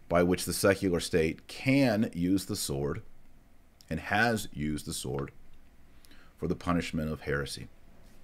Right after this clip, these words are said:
And again, with the case with Elias, this is idolatry, not far away, like over in China or Africa. It was idolatry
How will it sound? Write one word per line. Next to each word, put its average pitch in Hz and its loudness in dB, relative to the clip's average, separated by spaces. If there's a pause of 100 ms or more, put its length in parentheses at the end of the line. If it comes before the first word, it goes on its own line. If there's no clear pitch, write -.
(3000)
And 104 4
again, 101 8 (160)
with 110 -2
the 107 0
case 123 6
with 113 0
Elias, 101 6
this 110 0
is 110 2
idolatry, 101 6
not 151 4
far 110 8
away, 90 8
like 78 0
over 78 0
in 73 -2
China 80 0
or 69 -4
Africa. 80 -2
It - 0
was 90 2
idolatry 90 0